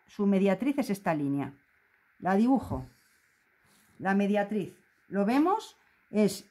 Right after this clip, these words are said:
la mediatriz del segmento C D.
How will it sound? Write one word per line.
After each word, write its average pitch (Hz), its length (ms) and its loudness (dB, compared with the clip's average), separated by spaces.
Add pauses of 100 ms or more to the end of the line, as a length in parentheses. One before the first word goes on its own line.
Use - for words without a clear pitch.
la 165 240 -4
mediatriz 185 680 0 (520)
del 185 200 0
segmento 269 640 2
C 202 240 -2
D. 151 240 -8